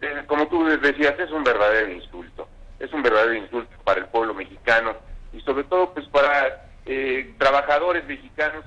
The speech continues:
que lo único que hicimos fue confiar en las instituciones y al final de nuestro camino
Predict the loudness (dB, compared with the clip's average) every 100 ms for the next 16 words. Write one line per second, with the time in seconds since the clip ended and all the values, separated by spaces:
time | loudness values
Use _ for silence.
0 | -12 -12 -12 -12 -14 -16 -12 -12 -8 -8
1 | -8 -6 0 0 0 -6 -8 -20 -20 -18
2 | -10 -6 -6 -6 -10 -12 -14 -6 2 2
3 | 0 0 0 2 0 -4 -6 -2 -2 -2
4 | -4 -6